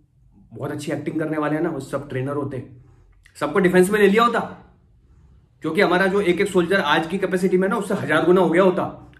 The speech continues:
But this is not possible। I am sorry अगर आप में से किसी को मेरी बात गलत लग रही हो, but this is the fact।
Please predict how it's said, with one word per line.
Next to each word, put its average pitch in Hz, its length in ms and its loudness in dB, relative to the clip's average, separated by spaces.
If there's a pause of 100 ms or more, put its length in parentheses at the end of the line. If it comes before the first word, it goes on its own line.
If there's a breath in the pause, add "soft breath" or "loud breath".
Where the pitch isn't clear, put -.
(120)
But 135 100 -8
this 135 160 -10
is 147 80 -12
not 139 120 -8
possible। 123 380 -10 (680 soft breath)
I 131 60 -4
am 139 80 -4
sorry 151 200 0
अगर 185 180 -2
आप 151 240 -8
में 147 80 -8
से 151 100 -10
किसी 143 160 -10
को 151 300 -6 (380 loud breath)
मेरी 135 160 -2
बात 143 180 -2
गलत 139 260 -4
लग 131 100 -6
रही 127 80 -6
हो, - 260 -8
but 135 100 -6
this 156 140 -6
is 175 60 -6
the 180 120 -6
fact। - 240 -2